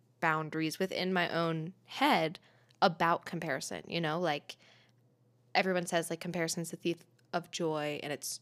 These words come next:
obviously so true, but it can also be so challenging when you feel like your life is so different or so less than because of the people that are around you or,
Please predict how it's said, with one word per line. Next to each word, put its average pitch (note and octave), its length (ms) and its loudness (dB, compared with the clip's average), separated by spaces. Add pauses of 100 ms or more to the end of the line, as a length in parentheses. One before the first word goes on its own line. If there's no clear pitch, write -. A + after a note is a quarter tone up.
obviously E3 440 -2
so E3 260 0
true, D#3+ 320 -2
but D3+ 120 -2
it D#3+ 80 -4
can E3 120 -6
also D3 340 -2
be C#3+ 360 -4 (280)
so F#3+ 200 4
challenging E3 540 2
when D#3+ 140 -2
you D#3 100 -4
feel D#3+ 380 -4
like C#3 200 -2
your D#3+ 100 2
life C3+ 380 -2
is C#3+ 440 0 (460)
so F#3+ 220 6
different F3 480 2
or D#3 140 0
so E3 220 0
less D#3+ 360 2
than D3 340 -2
because D3 680 -2 (440)
of E3+ 280 2
the F#3+ 100 -2
people F#3 300 0
that D#3+ 100 2
are F3 160 4
around A3 440 4
you F3 460 2
or, E3 560 0